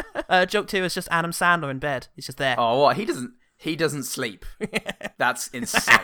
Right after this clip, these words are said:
Speaker 1: <laughs> That is a hilarious joke, too. Not funny. Okay. Three, a deer appears.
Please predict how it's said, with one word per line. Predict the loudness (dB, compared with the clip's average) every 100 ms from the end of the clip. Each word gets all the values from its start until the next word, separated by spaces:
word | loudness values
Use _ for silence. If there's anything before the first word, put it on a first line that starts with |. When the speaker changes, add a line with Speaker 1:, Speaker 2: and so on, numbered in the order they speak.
| 2
Speaker 1:
<laughs> | 2
That | 4 4 4
is | 2
a | 0 2
hilarious | 0 2 2 0 -4
joke, | -8 -8 -8 -10
too. | -10 -10
Not | -10 -18
funny. | -20 -18 -10
Okay. | -8 -8 -12 _ -12
Three, | -2 0 0
a | -4
deer | -4 -2 -2
appears. | -4 -8 -14 -14 -18